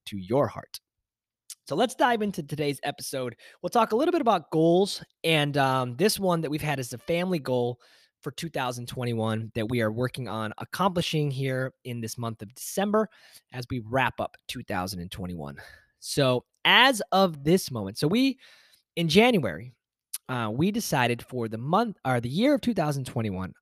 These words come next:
I, I came up with this idea. Of course, I come up with all the crazy ideas. Um, I said, "This year, let's go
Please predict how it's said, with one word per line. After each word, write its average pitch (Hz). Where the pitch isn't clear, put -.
I, 185
I 180
came 175
up 127
with 120
this 120
idea. 95
Of -
course, 101
I 104
come 127
up 113
with 110
all 107
the -
crazy 87
ideas. 65
Um, 87
I 123
said, 117
"This 160
year, 196
let's 139
go 131